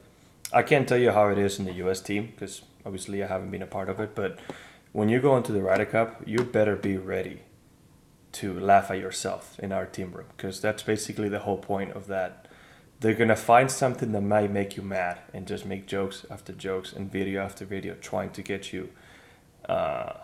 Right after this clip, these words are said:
a little bit more loose, right? Like, to get to just forget about your ego, forget about certain things. We're part of a team. We all make fun of each other. And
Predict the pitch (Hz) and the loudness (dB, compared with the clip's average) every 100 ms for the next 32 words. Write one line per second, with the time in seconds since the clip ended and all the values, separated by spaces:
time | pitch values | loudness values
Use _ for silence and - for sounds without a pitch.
0 | - _ - 110 110 110 101 107 98 95 | -20 _ 0 2 4 2 2 0 0 0
1 | 92 98 - - 90 87 90 - - 101 | -2 -8 -10 -10 -10 -10 -12 -14 -6 -4
2 | 101 - 101 98 98 98 - 101 110 107 | -4 -6 -6 -6 -8 -10 -6 -2 0 2
3 | 101 98 101 98 98 101 - 98 98 98 | 0 -2 -2 -2 -2 -4 -6 -8 -6 -6
4 | - 98 98 95 98 107 - 98 95 92 | -8 -12 -10 -10 -10 -10 -8 -6 -8 -8
5 | 98 92 92 92 92 - 92 82 80 - | -6 -6 -8 -8 -10 -10 -12 -12 -16 -14
6 | - - 135 90 | -14 -14 -12 -12